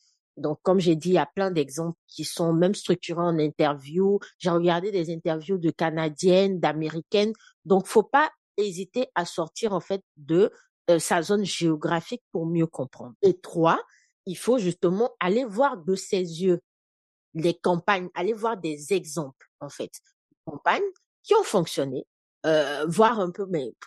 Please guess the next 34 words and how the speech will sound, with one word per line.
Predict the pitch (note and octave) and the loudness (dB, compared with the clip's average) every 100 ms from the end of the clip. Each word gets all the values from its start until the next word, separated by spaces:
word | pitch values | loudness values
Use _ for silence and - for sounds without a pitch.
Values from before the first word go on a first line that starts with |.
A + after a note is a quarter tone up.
| - | 2
quel | C4+ | 4
a | G#3+ | 4
été | F#3 G3+ | 4 2
l'engouement, | F#3+ E3+ D#3+ E3+ E3 D3+ - - | 0 -2 -6 -4 -4 -4 -10 -20
pourquoi | - - B3+ | -8 -2 -2
ça | - F3+ | 0 -4
a | |
fonctionné, | - F3 - F#3 F#3 | -4 -8 -4 -2 -2
quels | F#3+ F#3 | 0 -2
sont | - F#3+ | 0 2
les | E3 | 2
tips, | - - G#3+ - - _ - | 0 -2 0 -2 -12 _ 2
comment | A3 A3 | 4 4
ça | - | 4
a | F3 | 2
été | E3 F#3 | 2 0
présenté, | - G#3 E3+ E3 D#3 G3+ | 0 2 2 2 -2 -2
et | F3 | -2
cetera | - C#3 - D3+ | -2 -12 -6 -2
et | C#3+ | -2
tout, | - D#4+ - - | -2 -10 -10 -2
et | B3+ | 4
de | A#3+ | 4
campagnes | C4+ C4+ G#4+ | 4 2 0
qui | E4 | 0
n'ont | A#3+ | -4
pas | A3 G4+ | -2 -4
fonctionné, | F4+ D#4 D#4 D#4 D4 _ _ - | -4 -10 -10 -8 -10 _ _ -10
pour | G3 | -4
savoir | - G3+ C#4 | 0 2 2
les | C4+ E3+ D#3+ | 2 -2 0
erreurs, | F#3+ F3+ A#3 E4 C4 | 0 0 2 0 0
en | F#3 | -6
fait, | C4 | -8